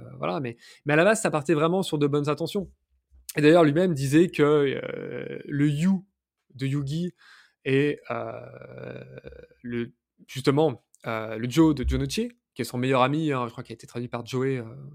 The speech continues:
en français, euh, et dans le monde anglo-saxon, eh bien, ça permettait, euh, justement de former, euh, en japonais le terme, euh, amitié, Yuucho.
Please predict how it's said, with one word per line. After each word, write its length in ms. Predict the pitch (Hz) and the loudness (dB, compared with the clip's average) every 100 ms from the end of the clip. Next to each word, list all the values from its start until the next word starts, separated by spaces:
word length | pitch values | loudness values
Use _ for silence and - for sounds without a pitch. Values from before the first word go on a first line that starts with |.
| 151 135 - 69 - 135 | -20 -20 -20 -20 -20 -18
en 120 | - 123 | -14 -12
français, 500 | - - 131 135 127 | -10 -6 -2 -2 -4
euh, 120 | 113 131 _ - - _ - - | -8 -16 _ -20 -20 _ -18 -6
et 40 | |
dans 80 | 120 | -4
le 60 | |
monde 100 | 127 | -2
anglo-saxon, 540 | 123 123 123 120 208 208 - - - - | -2 -2 -4 -2 -4 -4 -12 -20 -20 -8
eh 100 | 127 | -2
bien, 200 | 139 180 | 0 2
ça 140 | - | 0
permettait, 560 | 120 120 120 120 170 185 - _ - | 0 0 -2 0 0 -2 -10 _ -12
euh, 300 | 107 107 110 | -10 -8 -10
justement 480 | 117 139 127 135 160 | -8 -2 -2 0 -2
de 40 | |
former, 420 | - 117 120 139 | -4 -4 0 0
euh, 100 | 147 117 117 92 - | 0 -4 -12 -16 -12
en 80 | 127 | -10
japonais 380 | 113 107 117 143 | -8 -8 -4 -4
le 80 | |
terme, 360 | 139 131 131 117 _ _ - | -2 -2 -2 -4 _ _ -12
euh, 340 | 113 110 110 - | -8 -8 -10 -10
amitié, 380 | 123 123 117 147 | -8 -6 -2 0
Yuucho. 540 | 147 131 131 156 202 | 0 -4 0 0 0